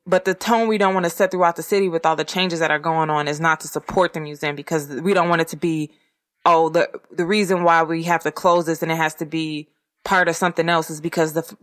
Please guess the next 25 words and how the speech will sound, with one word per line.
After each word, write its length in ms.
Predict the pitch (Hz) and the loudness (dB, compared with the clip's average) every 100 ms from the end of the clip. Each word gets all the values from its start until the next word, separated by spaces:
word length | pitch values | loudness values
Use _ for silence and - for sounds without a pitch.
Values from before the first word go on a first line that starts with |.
| _ - | _ -4
you 100 | 170 | 0
know, 260 | 156 156 | 2 0
there's 260 | 165 175 170 | 0 0 2
not 200 | 165 156 | 0 2
enough 200 | 156 139 | 0 -2
support. 500 | 160 - 170 117 - | -4 0 0 0 -4
So 140 | 160 147 | -4 -4
please 320 | - 285 220 | -2 -2 2
go 160 | 196 | 2
and 80 | 165 | 2
support 340 | 165 - 180 170 | -2 0 0 0
the 80 | |
museum, 480 | 165 156 175 160 147 - _ _ _ _ _ | -4 -2 0 0 -2 -12 _ _ _ _ _
but 120 | 170 | 2
understand 640 | 190 180 170 - 180 165 156 | 4 2 0 2 2 2 2
that 280 | 147 - _ _ _ - - _ 156 | 0 -2 _ _ _ -20 -20 _ -2
I 60 | |
think 320 | 165 190 165 | 2 0 2
what 160 | 165 165 | 2 4
we're 100 | 185 | 2
saying 340 | - 170 156 | 0 2 2
here 220 | 165 170 151 | 2 2 0
is, 160 | 143 | -2
is 120 | 151 | -6
that 280 | 160 147 147 | -2 -2 -2